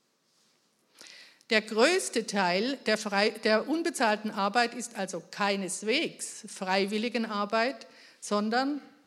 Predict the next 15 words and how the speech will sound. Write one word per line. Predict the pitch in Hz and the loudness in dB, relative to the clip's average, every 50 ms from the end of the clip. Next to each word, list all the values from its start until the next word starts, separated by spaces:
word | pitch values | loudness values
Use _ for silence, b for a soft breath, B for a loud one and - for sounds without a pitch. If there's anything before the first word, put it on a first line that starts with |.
| - _ - | -16 _ -2
notwendige, | 220 226 277 311 339 330 - 214 190 165 175 165 170 160 - 160 | 0 2 2 2 0 -2 -2 -2 -2 -2 -2 -6 -10 -10 -8 -6
eben | 185 185 185 214 220 | -4 -4 -4 -4 -4
systemrelevante | 220 - 220 214 - - 254 262 285 294 285 233 208 196 196 180 175 165 170 170 - 190 175 | -6 -6 -6 -6 -4 0 2 2 4 4 4 2 2 2 2 2 0 -2 -2 -2 -4 -4 -4
Arbeit, | 185 170 170 170 202 202 214 269 262 - - - | -4 -6 -6 -4 -2 -2 -2 -2 -4 -8 -10 -8
die | - 202 | -6 -4
Basis | 214 196 180 185 202 202 - 269 - - | 0 2 2 2 2 2 0 -4 -4 0
der | - 240 226 220 | 0 2 2 2
Wirtschaft, | 247 254 262 262 - 269 285 339 - - - - b b b b b b b b b | 2 0 0 0 -2 -2 -2 -2 -4 -10 -16 -18 b b b b b b b b b
ohne | - 226 254 269 294 302 | -2 0 2 2 2 2
die | 285 - 226 220 233 220 - | 0 -2 -4 -4 -6 -8 -6
keine | - - 226 214 220 226 247 277 311 330 - - | -2 0 2 4 4 4 2 2 0 -2 -6 -10
bezahlte | - 320 - - - 226 202 202 208 202 208 226 - | -10 -10 -6 -4 -2 0 0 0 -2 -2 -4 -6 -4
Arbeit | - 180 180 185 185 190 190 196 196 - - - _ _ _ _ _ - | -4 -4 -4 -2 -2 -4 -4 -4 -6 -10 -16 -18 _ _ _ _ _ -6
möglich | 202 196 196 190 185 190 - 135 - - - - | -2 0 0 0 0 -2 -8 -12 -12 -12 -12 -12
wäre. | 165 151 151 151 156 - | -12 -12 -12 -14 -16 -18